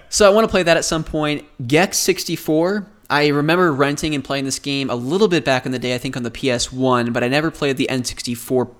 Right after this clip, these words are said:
uh, port, or version, I should say. Would like to play that. I just loved the era of three D platformers. You, you named Croc, there was Gex, there were this, these slew of other games that never had any, you know, sequels or anything, but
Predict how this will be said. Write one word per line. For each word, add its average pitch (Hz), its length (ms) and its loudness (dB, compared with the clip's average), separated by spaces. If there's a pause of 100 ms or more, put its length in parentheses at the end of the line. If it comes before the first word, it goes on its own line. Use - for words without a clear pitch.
(180)
uh, 107 220 -4
port, - 520 -2 (680)
or 131 100 2
version, 127 340 2
I 113 60 -2
should 113 240 -8
say. 117 340 -2 (680)
Would 147 140 0
like 180 140 2
to 208 60 -4
play 165 200 0
that. 147 240 -2
I - 60 -4
just 202 180 -4
loved 127 680 -2 (600)
the - 160 0
era 127 320 2
of 110 160 -4
three 127 180 -6
D 117 80 -6
platformers. 117 680 -10
You, 175 260 -2
you 185 160 -2
named 165 380 2
Croc, 139 600 0 (180)
there 143 120 4
was 135 180 2
Gex, - 720 0 (220)
there 147 100 6
were 147 120 4
this, 139 300 0
these 139 240 -2
slew 196 380 0
of 165 120 4
other 156 260 0
games 143 240 -4
that 120 100 -6
never 139 240 -2
had 135 240 -4
any, 131 380 -4 (400)
you 131 80 -2
know, 110 340 0 (260)
sequels 139 640 2
or 113 120 -2
anything, 110 500 -4
but 123 240 -2